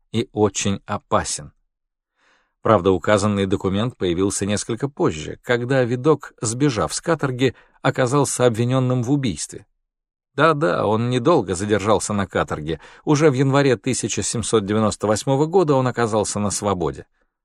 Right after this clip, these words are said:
Правда, пробыл на свободе всего лишь три недели. Его вновь поймали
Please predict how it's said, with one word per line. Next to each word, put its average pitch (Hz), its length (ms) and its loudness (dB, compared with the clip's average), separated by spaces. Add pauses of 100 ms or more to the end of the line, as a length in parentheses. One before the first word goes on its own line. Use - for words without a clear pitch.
(140)
Правда, 110 480 6
пробыл 135 420 2
на 123 80 -2
свободе 120 440 2
всего 117 260 2
лишь 113 160 0
три 120 200 -2
недели. 113 500 -4 (360)
Его 175 180 2
вновь 98 280 0
поймали 147 520 0